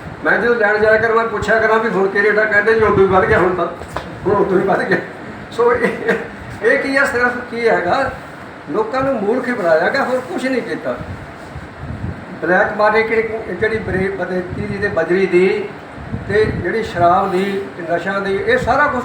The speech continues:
ਉਵੇਂ ਜਿਵੇਂ ਹੋ ਰਿਹਾ, ਉਦੋਂ ਵੱਧ ਹੋ ਰਿਹਾ। ਸਾਰੇ ਐਮ ਐਲ ਏ ਪੈਸੇ ਬਣਾਉਣ ਲੱਗ ਗਏ।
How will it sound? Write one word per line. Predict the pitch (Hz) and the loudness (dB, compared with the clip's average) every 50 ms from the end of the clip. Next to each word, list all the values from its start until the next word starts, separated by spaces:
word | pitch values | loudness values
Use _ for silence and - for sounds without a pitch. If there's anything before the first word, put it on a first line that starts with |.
| - - | -2 0
ਉਵੇਂ | 240 247 262 285 285 | 0 2 2 2 2
ਜਿਵੇਂ | 262 269 269 262 247 208 | 4 2 2 4 4 4
ਹੋ | 170 170 160 | 4 2 2
ਰਿਹਾ, | 160 175 190 | 2 2 2
ਉਦੋਂ | 196 190 196 202 214 220 | 0 0 0 0 0 0
ਵੱਧ | - 175 196 - - | 2 2 2 2 0
ਹੋ | 185 196 202 | 0 0 2
ਰਿਹਾ। | 208 214 214 208 - - - - - - - - - | 2 4 4 2 0 -4 -10 -14 -14 -16 -14 -14 -6
ਸਾਰੇ | - 165 180 202 233 240 226 | 0 2 2 4 4 4 4
ਐਮ | 214 196 185 180 | 4 2 2 0
ਐਲ | 175 175 175 | 0 0 -2
ਏ | |
ਪੈਸੇ | 180 175 170 165 147 170 170 | -2 -2 -4 -4 -2 -2 0
ਬਣਾਉਣ | 175 180 185 185 190 185 | 0 0 0 0 0 0
ਲੱਗ | 190 190 190 | 0 0 2
ਗਏ। | 190 202 202 202 | 2 2 0 0